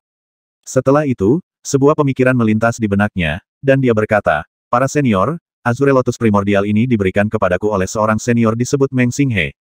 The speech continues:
dia tidak akan menjadi dekan akademi kita, kan?" Semua orang tercengang ketika mereka mendengar ini, dan kemudian mereka menggelengkan kepala dan terdiam bersamaan. Mereka tampak seolah-olah mereka tidak akan mengucapkan sepatah kata pun tentang hal itu.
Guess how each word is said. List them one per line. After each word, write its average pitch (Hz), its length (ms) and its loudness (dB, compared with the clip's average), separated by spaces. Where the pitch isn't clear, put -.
dia 117 160 2
tidak 107 320 0
akan 104 160 0
menjadi 95 240 0
dekan 110 240 0
akademi 120 400 -2
kita, 90 320 -2
kan?" 76 320 -4
Semua 135 400 2
orang 135 160 2
tercengang 127 400 0
ketika 120 320 0
mereka 110 320 0
mendengar 104 320 0
ini, 110 320 -2
dan 139 160 2
kemudian 104 400 2
mereka 98 240 0
menggelengkan 101 480 0
kepala 110 480 0
dan 110 160 0
terdiam 120 400 0
bersamaan. 82 640 -2
Mereka 139 320 2
tampak 139 320 -2
seolah-olah 120 480 0
mereka 110 320 0
tidak 110 240 0
akan 120 160 0
mengucapkan 107 560 0
sepatah 117 400 -2
kata 131 240 0
pun 127 240 0
tentang 117 400 0
hal 95 160 -2
itu. 78 320 -6